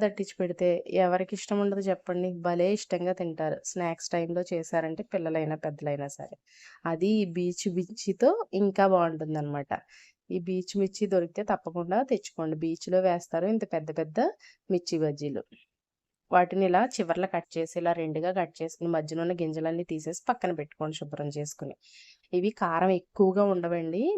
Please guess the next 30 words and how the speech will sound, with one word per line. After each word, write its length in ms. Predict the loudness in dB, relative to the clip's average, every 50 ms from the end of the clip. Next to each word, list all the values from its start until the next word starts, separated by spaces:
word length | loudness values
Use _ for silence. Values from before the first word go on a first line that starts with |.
| 4 4
మీడియంగా 520 | 4 4 4 2 2 0 0 0 2 2 2 2
ఉంటుంది, 340 | 0 -2 -4 -4 -2 0 0 2 4
భలే 200 | 2 4 2 0 0
టేస్టీగా 460 | -2 -4 -4 -6 -8 -8 -8 -6 -6 -6 -6
ఉంటాయి 220 | -8 -8 -8 -8 -6
అన్నమాట. 260 | -6 -6 -8 -8 -10 -12 -16 -20 _ _ _ _ -20 -14 _ -6
ఇప్పుడు 180 | -6 -4 -2 -2
ఇలా 120 | 0 0 0 0
శనగపిండిని 560 | 0 -2 -2 -2 -4 -2 0 0 0 0 0 0
వేసుకుని, 400 | 0 0 -2 -4 -6 -6 -4 -4 -2 0
రెండు 180 | 0 0 0 0 0
మూడు 160 | -2 -4 -6 -8
స్పూన్ల 320 | _ -6 -4 -2 -2 0 0
వరకు 200 | -2 -2 -4 -6 -4 -2
బియ్య 180 | -2 -2 -2 -6 -6 -6
పిండిని 320 | -6 -6 -4 -6 -6 -4
వేసి, 340 | -4 -4 -4 -6 -6 -4 -4 -4 -4 -4 -2
టేస్ట్కి 380 | -2 -2 -2 -2 -2 -2 -2 0 0
తగ్గ 240 | -2 0 0 -2 -2 0
సాల్ట్, 340 | -2 0 0 -2 -2 -2 -4 -4 -2 -2
కొద్దిగా 360 | -2 -2 0 0 0 0 0 0 0
పసుపు, 400 | -2 -4 -4 -8 _ -6 -4 -4 -4 -4 -6 -6 -4 0
ఇలా 120 | 2 2 4 6 6
వాము 360 | 4 4 2 0 0 0 2 2
వేసేసి 480 | 2 0 -2 -2 -4 -6 -6 -2 -2 -2 -2 -2 -6 -18 -20 -20 -20 _ _ 0 4
ఇలా 120 | 6 6 6 6 4
కలిపేసుకోండి. 680 | 2 2 2 0 0 -2 -2 -4 -8 -8 -8 -8 -10 -14 _ _ -4
కొద్ది 200 | -4 -4 -2 0 0
కొద్దిగా 280 | 0 0 2 2 2 4 4
నీళ్లు 240 | 4 4 2 0